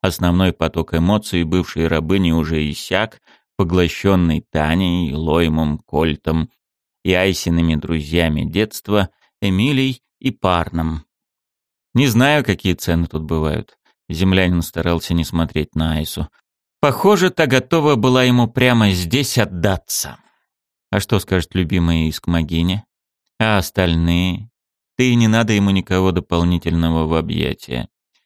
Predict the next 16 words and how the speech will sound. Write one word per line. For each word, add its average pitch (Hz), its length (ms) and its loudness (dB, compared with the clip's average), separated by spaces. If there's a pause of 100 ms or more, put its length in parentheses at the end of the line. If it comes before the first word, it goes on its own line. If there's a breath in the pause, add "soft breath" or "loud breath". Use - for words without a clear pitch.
(280)
Таню 160 420 2
он 107 160 4
знает 117 440 0
уже, 98 260 0
можно 98 280 2
сказать, 92 420 -4 (300)
давно, 90 760 2 (460)
а 113 80 0
эту 131 220 0
девушку 143 480 2
недавно 98 540 2
только 85 360 -2
в - 120 -12
первый 98 360 2
раз 69 280 -2
увидел. 67 480 -6